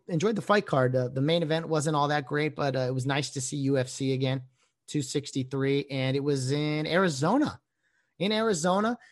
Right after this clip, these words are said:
same as Florida, same as Texas. Open up, no masks, full attendance. I thought it was awesome. I know, uh, they're coming to Las Vegas soon, and, uh, man, it's just nice to see every week,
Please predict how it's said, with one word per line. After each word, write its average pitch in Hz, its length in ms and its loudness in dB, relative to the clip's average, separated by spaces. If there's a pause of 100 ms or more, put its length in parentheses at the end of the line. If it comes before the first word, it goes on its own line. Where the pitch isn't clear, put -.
same 180 400 4
as 208 120 4
Florida, 180 420 6
same 135 360 -4
as 190 160 -6
Texas. 180 560 -4 (320)
Open 131 360 -2
up, 160 220 0
no 120 220 0
masks, 147 460 0
full 120 360 -4
attendance. 151 560 -4
I 131 80 -12
thought 127 260 -10
it 147 60 -8
was 151 160 -6
awesome. 131 460 0 (360)
I 113 80 -8
know, 120 300 -4
uh, 117 220 -4 (400)
they're 117 100 -12
coming 135 260 -4
to 131 80 -2
Las 135 280 -2
Vegas 135 360 0
soon, 147 360 -2 (400)
and, 127 420 -4
uh, 120 200 -4
man, 135 320 0
it's 120 200 -6
just 131 200 -6
nice 151 240 0
to 147 120 -8
see 156 260 0
every 147 200 2
week, 139 340 0